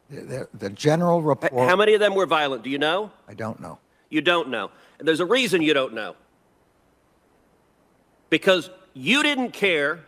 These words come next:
Speaker 2: and nobody in your office cared to find out.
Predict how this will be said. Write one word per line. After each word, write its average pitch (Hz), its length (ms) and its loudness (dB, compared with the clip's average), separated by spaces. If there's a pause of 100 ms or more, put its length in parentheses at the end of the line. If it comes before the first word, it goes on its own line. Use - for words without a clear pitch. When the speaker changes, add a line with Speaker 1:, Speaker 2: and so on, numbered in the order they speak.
Speaker 2:
and 160 200 -2
nobody 240 340 2
in 220 80 -6
your 202 180 0
office 196 340 -4
cared 196 360 -2
to 170 60 -6
find 170 360 0
out. 139 220 -4